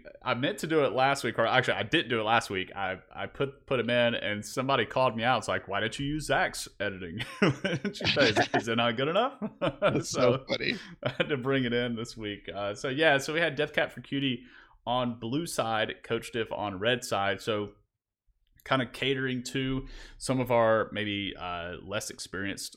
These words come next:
Speaker 1: listeners. Uh, I don't think we've ever really talked about this before, the advantage of being blue side or red side. Uh, on blue side, you do open up with, uh, the very first ban, uh, but you also get the very first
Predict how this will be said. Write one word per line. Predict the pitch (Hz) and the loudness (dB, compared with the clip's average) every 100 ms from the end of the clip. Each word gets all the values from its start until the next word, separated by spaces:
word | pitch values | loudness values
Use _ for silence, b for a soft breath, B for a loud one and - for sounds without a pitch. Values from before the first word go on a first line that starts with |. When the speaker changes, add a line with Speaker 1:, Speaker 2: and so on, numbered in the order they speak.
| - | -16
Speaker 1:
listeners. | 85 120 - 170 202 196 | -4 -4 -2 -4 -4 -4
Uh, | 95 | -4
I | 92 | -4
don't | 95 95 | -4 -4
think | 104 | -8
we've | 101 | -4
ever | 104 98 | -4 -4
really | 101 98 | -4 -4
talked | 95 104 123 | -2 -2 -2
about | 107 90 | -4 -6
this | - 92 | -8 -12
before, | 85 - 98 92 | -10 -6 -4 -4
the | 92 | -4
advantage | 90 90 98 107 98 | -6 -4 -4 -4 -6
of | 90 | -6
being | 101 90 | -6 -6
blue | 95 101 | -10 -10
side | - 87 | -6 -4
or | 85 | -4
red | 92 95 | -4 -4
side. | 87 85 82 B B B | -4 -6 -8 B B B
Uh, | - 92 - | -2 -2 0
on | 120 131 147 | 2 4 2
blue | 123 139 | 0 -2
side, | 139 - 110 110 104 - | 0 0 2 2 0 -6
you | 104 107 | -8 -8
do | 92 117 127 | -4 -2 -2
open | 123 120 107 | -2 -4 -2
up | 104 104 - | 0 -2 -4
with, | - 95 95 95 - - | -8 -2 0 -2 -8 -10
uh, | 90 90 | -6 -6
the | 87 | -6
very | 90 104 | -4 -4
first | 101 98 95 - | -2 -6 -8 -6
ban, | 92 104 123 131 b b b - | -4 -2 -2 -6 b b b -6
uh, | 95 95 | -2 -2
but | 98 - | -4 -4
you | 107 | -2
also | 98 120 143 | -2 0 -2
get | 117 123 - | 0 -4 -6
the | |
very | 101 104 110 110 | -4 -2 -2 -4
first | - 104 101 - | -4 -2 -2 -6